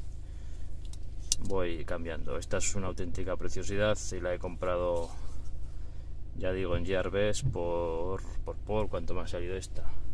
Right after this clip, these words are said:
Eh, menos de diez euros. Y es una oportunidad muy buena para hacerse con una clásica de, de Enlan y de la,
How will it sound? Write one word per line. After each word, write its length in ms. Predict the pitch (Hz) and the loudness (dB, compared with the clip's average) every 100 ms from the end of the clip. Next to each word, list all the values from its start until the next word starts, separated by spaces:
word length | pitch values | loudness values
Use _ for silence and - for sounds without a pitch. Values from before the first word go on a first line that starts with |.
| - - - - - - - - - - - - - | 2 0 -4 0 2 2 0 -2 -4 -4 -8 -8 -6
Eh, 440 | 104 101 92 90 87 | -2 -2 -2 -2 -4
menos 340 | 95 101 95 87 | -2 0 0 0
de 120 | 90 | 0
diez 200 | 90 - | -2 0
euros. 540 | 101 101 127 - - - - - - - - - - - - - - - - - - - - - - | -2 -2 -4 -4 -4 -4 -6 -6 -6 -4 -4 -4 -4 -4 -6 -6 -6 -6 -6 -6 -6 -4 -6 -6 -8
Y 60 | |
es 180 | 90 - | -4 -4
una 140 | 92 87 | -2 -2
oportunidad 500 | 92 - 92 90 - | 0 0 0 0 4
muy 120 | - | 4
buena 260 | 87 87 90 | 4 -2 0
para 440 | 87 85 80 80 - - - - - - - | 2 2 0 -2 -2 -2 -2 -6 -6 -4 -2
hacerse 460 | - - 98 98 | 0 0 0 -2
con 120 | 92 92 | 0 -2
una 200 | 90 87 | -2 -4
clásica 500 | 92 90 - - 82 | -4 -4 -2 -2 -2
de, 320 | 85 87 85 | -4 -4 -6
de 220 | 92 107 | -2 0
Enlan 320 | 107 98 90 | 0 -2 -4
y 80 | 90 | -4
de 160 | 85 82 | -4 -4
la, 460 | 82 82 82 - | -2 -2 -2 -4